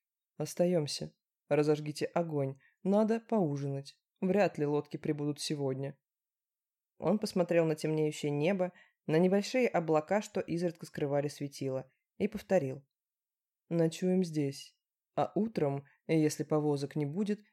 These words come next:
я сам поеду к старости». «Тогда я выставляю стражу», сказал Хетер. «И твои пусть посматривают, не нравится мне эта история». Не понравилась история и поисковикам.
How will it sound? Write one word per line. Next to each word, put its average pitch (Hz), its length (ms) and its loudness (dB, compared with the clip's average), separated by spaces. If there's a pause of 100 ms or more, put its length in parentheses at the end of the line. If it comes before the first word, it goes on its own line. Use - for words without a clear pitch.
я 247 160 4
сам 151 360 2
поеду 151 340 2
к - 60 -10
старости». 151 640 0 (1400)
«Тогда 156 400 2
я 160 320 2
выставляю 170 720 0
стражу», 135 560 -4 (560)
сказал 151 460 -2
Хетер. - 420 -6 (640)
«И 165 60 -4
твои 196 360 2
пусть 143 320 -8
посматривают, 139 840 -2 (200)
не 190 160 2
нравится 151 500 2
мне 151 320 -2
эта 147 200 -2
история». 147 760 -2 (1900)
Не 156 180 0
понравилась 208 580 0
история 165 480 2
и 156 140 -4
поисковикам. 156 800 -4